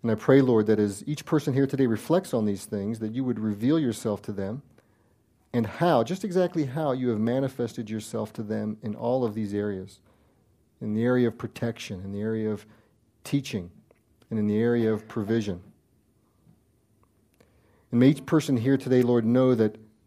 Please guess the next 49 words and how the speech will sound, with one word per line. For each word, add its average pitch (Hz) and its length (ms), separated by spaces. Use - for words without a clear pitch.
when 123 140
they 120 120
have 104 300
doubts 147 480
and 107 120
when 107 120
they 107 120
have 107 180
fears, 165 760
and 135 120
when 120 100
life 143 260
comes 127 220
at 143 200
them 151 120
in 120 80
such 147 280
a 139 60
way 131 200
that 131 160
they're 123 140
just - 240
tempted 156 400
to 139 160
abandon 131 600
their 107 120
faith, 143 520
their 120 100
faith 127 320
in 117 100
you, 127 140
that 107 140
they 135 140
would 160 100
remember 131 420
that 95 180
you 139 180
are 143 120
there 123 220
to 120 140
carry 120 400
them, 98 260
and 107 80
that 92 120
you, 123 100
Lord, 127 320
are 117 180
their 107 140
protector, 104 720